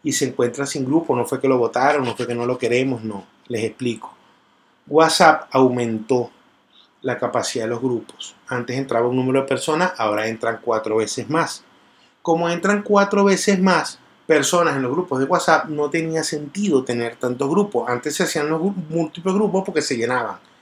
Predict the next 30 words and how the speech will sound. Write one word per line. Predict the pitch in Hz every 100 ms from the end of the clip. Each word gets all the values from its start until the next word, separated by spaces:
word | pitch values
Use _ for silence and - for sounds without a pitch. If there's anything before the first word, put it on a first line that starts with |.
| _ _ _
Llegaban | 139 127 120 131 165
al | 196
límite, | 220 202 185
que | 135
eran | 127 147
doscientos | 151 156 147 -
cincuenta | 170 170 160
y |
seis | 156 156
personas, | 185 196 196 196 - - _
y | 165 147
nos | 131
tocaba | 139 131 117
abrir | 123 123 120
otro | 120 120
grupo. | 143 214 - - _ -
Por | 123
eso | 107 139 147 - _
Iguoros | 170 170 165 160 160
tenía | 139 123 131
ocho | 135 123 - 123
grupos | 117 117 123
de | 123
WhatsApp. | 104 - 113 - _ _ _ _ _ _ -
Cuando | 147 135 131
WhatsApp | 127 123 160 151 -
amplió | 123 120 110 139 135
su | 135
capacidad, | 175 170 180 - 214 170 165 - _ _ _ _
pues | 151 135 - -